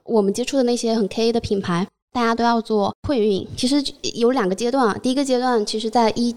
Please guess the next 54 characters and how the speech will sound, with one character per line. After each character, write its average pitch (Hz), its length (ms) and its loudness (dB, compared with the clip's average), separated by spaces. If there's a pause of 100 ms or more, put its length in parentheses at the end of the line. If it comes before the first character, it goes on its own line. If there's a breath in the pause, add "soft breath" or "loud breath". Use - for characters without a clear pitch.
九 196 260 2
年 180 300 0
左 226 180 0
右 196 100 2
的 190 120 0
时 - 100 -2
候， 190 180 0 (140)
很 214 140 -4
多 220 120 2
品 254 140 0
牌 208 160 -2
谈 196 180 -2
的 196 120 2
说 220 240 0
要 220 180 0
开 220 240 -2
始 - 60 -2
做 214 100 0
私 220 220 0
域， 226 180 0 (160 loud breath)
特 311 100 -6
别 240 120 2
是 254 100 0
一 254 60 -4
波 254 180 4
疫 254 160 -2
情 202 180 2
之 196 140 -2
后， 226 180 2
就 214 100 2
催 269 220 0
生 285 260 0
了 233 140 4
这 208 160 0
个 185 160 0
大 202 140 -2
家 208 80 0
做 214 160 2
私 214 160 -4
域 226 80 0
的 220 60 2
这 214 80 -2
个 220 80 0
热 254 180 2
情。 - 180 -4 (440 soft breath)
其 247 100 -14
实 277 60 0
我 294 100 4
们 196 100 0
公 220 200 2
司 311 100 -4
也 240 100 2
是 220 160 -2
在 214 360 0